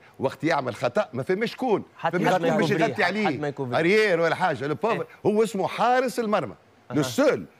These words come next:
Speaker 1: جوور يقولوا له حارس، هو حارس المرمى، معناه يعز، معناه أقل حاجة،
Speaker 2: <laughs>
Speaker 1: معناه أم-، أون بيكاش. ولكن خلينا نتعديت الأمور هذيا. و-، ويعطيهم الصحة الملاعبية، attention. خاطر كي نحط أنا روحي في بلاصتهم،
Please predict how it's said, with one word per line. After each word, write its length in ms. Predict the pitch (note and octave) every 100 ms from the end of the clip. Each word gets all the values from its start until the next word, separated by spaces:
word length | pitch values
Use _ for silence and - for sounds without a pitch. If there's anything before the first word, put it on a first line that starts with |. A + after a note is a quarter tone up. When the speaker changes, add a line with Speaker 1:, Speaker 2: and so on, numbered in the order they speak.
| _ E2+
Speaker 1:
جوور 440 | G3 B3 G#3 A2 - _ -
يقولوا 420 | A#2+ B2 G3 G#3
له 100 | F3+
حارس، 420 | - F#3+ C#3 F#2+ - -
هو 100 | G#3
حارس 260 | A#3+ A#3+
المرمى، 320 | G#3 A#3+ D#3 C3
معناه 180 | A3
يعز، 400 | B3+ A#3+ B3 - - _ _ -
معناه 200 | C#3 G#3+
أقل 380 | F#3 G3+ G#3 C#3
حاجة، 360 | F#3+ A#3+ A3+ -
Speaker 2:
<laughs> 120 | F3 E3+
Speaker 1:
معناه 340 | A#3 A#3 G#3
أم-، 120 | F#3+
أون 140 | F#3+ F3+
بيكاش. 420 | F3 C#3+ A2 E3
ولكن 280 | G3+ F#3+ E3+ - -
خلينا 300 | - C4+ A3
نتعديت 400 | F3 E3 F3 -
الأمور 280 | - C3 A#2+
هذيا. 300 | A2 E2+ - _ _ _ -
و-، 720 | A2 C3+ C#3+ D3 C#3+ C#3 C3 - _ _ _ -
ويعطيهم 400 | D#3+ D#3+ A3 F#3+
الصحة 340 | E3+ A3+ G2+
الملاعبية، 540 | G2+ G2 G#2+ G2 G#2 E2+
attention. 460 | - A#2 - F#2+ D2 _ _ _ -
خاطر 260 | B2 A#2+
كي 120 | G2
نحط 240 | - F3 C3+
أنا 180 | B2 A2+
روحي 240 | G#2+ G2
في 100 | G#2
بلاصتهم، 500 | F#2+ G2+ F#3 -